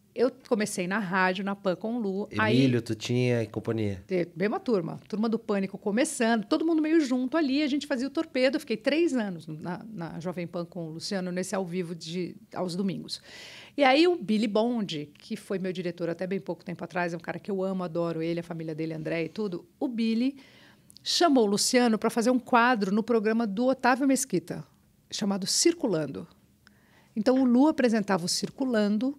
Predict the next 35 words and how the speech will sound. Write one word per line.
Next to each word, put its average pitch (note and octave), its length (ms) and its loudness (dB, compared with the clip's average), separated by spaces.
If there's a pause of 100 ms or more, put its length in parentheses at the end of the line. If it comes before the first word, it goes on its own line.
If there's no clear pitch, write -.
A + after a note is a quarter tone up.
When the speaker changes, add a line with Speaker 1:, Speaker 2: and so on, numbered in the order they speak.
Speaker 1:
que - 80 -4
era G#3+ 100 2
um A#3 80 -2
quadro F3+ 480 2
dentro E3 400 -2
do E3 120 -6
programa D#3+ 420 -4
do E3 80 -2
Otávio, F3 560 0
que - 80 -6
eu F#3 60 -2
não F3 40 -4
me E3+ 80 -2
lembro, E3 220 -2
acho, - 160 -6 (100)
não F#3+ 160 -2
sei, F3+ 200 -6
não F3+ 120 -2
me F3+ 60 -2
lembro F3 300 -4
qual F3 160 -2
era F3 80 -2
o E3+ 40 -2
nome E3 360 -2
do D#3+ 80 -6
programa, G3 260 0
mas A3 140 2
eram A3+ 80 2
esses - 100 -6
programas G#3+ 320 -2
que - 80 -4
ele G#3+ 80 -2
faz A3 320 2
à B3+ 60 0
noite. G3 560 0